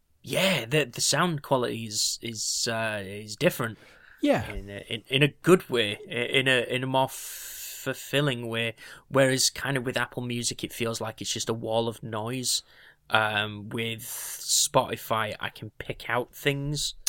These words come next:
Speaker 1: I can pick out instruments, and they sound, all sound clearer.
Speaker 2: So if
Speaker 1: That
Speaker 2: you've
Speaker 1: makes
Speaker 2: got,
Speaker 1: any
Speaker 2: yeah,
Speaker 1: sense.
Speaker 2: so if you've got the premium account, um, you'll be streaming in three twenty as opposed to
Speaker 1: Yeah.
Speaker 2: two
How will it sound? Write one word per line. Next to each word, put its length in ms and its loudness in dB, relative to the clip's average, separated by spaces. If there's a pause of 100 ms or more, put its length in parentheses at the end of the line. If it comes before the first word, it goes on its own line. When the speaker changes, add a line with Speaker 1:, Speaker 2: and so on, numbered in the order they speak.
(260)
Speaker 1:
I 60 -4
can 140 -6
pick 240 -2
out 140 4
instruments, 580 -2
and 100 -12
they 60 -4
sound, 560 0
all 160 2
sound 400 -2
clearer. 540 -4
Speaker 2:
So 280 6
if 140 0
Speaker 1:
That 120 4
Speaker 2:
you've 100 0
Speaker 1:
makes 160 2
Speaker 2:
got, 40 4
Speaker 1:
any 120 -2
Speaker 2:
yeah, 220 4
Speaker 1:
sense. 160 -2
Speaker 2:
so 120 -2
if 100 -4
you've 100 -2
got 100 -4
the 60 -18
premium 540 2 (100)
account, 540 -4
um, 300 2
you'll 80 0
be 80 -4
streaming 360 0
in 80 2
three 220 -2
twenty 380 -2 (160)
as 80 -6
opposed 360 -4
to 120 -2
Speaker 1:
Yeah. 20 2
Speaker 2:
two 120 -2